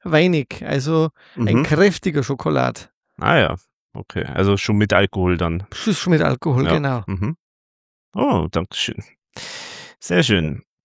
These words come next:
Speaker 1: Genieß es.
Speaker 2: <laughs> Dankeschön. Ähm, genau, aber das heißt, das wär eigentlich unser Fazit jetzt, oder? Also,
Speaker 1: Also,
Speaker 2: da gibt's noch was zu sagen
Speaker 1: mei,
Speaker 2: dazu?
Speaker 1: also ich kon-, ich find's,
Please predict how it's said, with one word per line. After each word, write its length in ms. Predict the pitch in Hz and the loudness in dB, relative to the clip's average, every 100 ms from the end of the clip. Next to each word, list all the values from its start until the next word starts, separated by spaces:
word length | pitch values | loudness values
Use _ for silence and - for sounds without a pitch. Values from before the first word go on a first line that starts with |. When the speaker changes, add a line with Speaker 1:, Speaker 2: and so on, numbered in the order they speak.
| _ _ | _ _
Speaker 1:
Genieß 360 | - 185 202 160 | -2 2 2 2
es. 400 | 143 - - - - | 0 -4 -8 -10 -8
Speaker 2:
<laughs> 600 | 104 117 113 139 139 - _ _ _ - _ - - - - | 0 2 4 2 0 -4 _ _ _ -20 _ -20 -20 -18 -10
Dankeschön. 560 | 95 - 85 - - - - | -10 -8 -12 -12 -14 -10 2
Ähm, 540 | 107 107 110 107 107 - | 4 6 4 0 -4 -2
genau, 280 | 170 170 110 | 2 4 4
aber 220 | 117 120 - | 4 2 0
das 200 | - 120 | -8 0
heißt, 240 | 131 127 - | 2 2 -2
das 100 | - | 0
wär 100 | 127 | 2
eigentlich 220 | 127 127 | 2 0
unser 180 | 131 131 | -4 -4
Fazit 460 | - 110 - 85 76 | 0 0 0 -4 -6
jetzt, 220 | 76 - | -6 -4
oder? 260 | 90 175 | -2 0
Also, 320 | 160 113 117 113 | 0 -4 -2 2
Speaker 1:
Also, 220 | 165 180 | 4 4
Speaker 2:
da 60 | |
gibt's 120 | 170 151 | 4 2
noch 100 | 110 | -2
was 160 | 110 | -2
zu 80 | - | -4
sagen 280 | 110 104 131 | -2 0 0
Speaker 1:
mei, 160 | 143 196 | 2 2
Speaker 2:
dazu? 120 | - | 2
Speaker 1:
also 180 | 160 214 | 0 0
ich 140 | 214 | -4
kon-, 280 | - 233 233 | -4 -6 -6
ich 120 | 196 | -8
find's, 440 | - 226 240 - | -4 -4 -6 -12